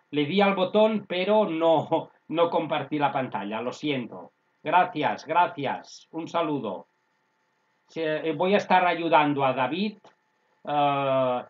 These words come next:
estos días de confinamiento, que la cosa está más tranquila. Y nada, ¿eh? A ver si repetimos esta experiencia,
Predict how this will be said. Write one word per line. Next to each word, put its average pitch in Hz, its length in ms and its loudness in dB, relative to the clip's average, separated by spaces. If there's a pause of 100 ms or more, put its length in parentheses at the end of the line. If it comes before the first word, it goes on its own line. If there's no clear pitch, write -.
(120)
estos 160 360 -4
días 156 260 -2
de 139 140 -4
confinamiento, 147 920 -2
que 143 80 -6
la 127 140 -2
cosa 139 240 -4
está 135 180 -2
más 131 240 -2
tranquila. 151 800 -4 (880)
Y 131 600 -6
nada, 123 360 -6 (220)
¿eh? 156 340 -6
A 131 60 -10
ver 139 160 -4
si 139 460 -6 (120)
repetimos 156 1200 -4 (160)
esta 135 480 -8
experiencia, 147 1000 -4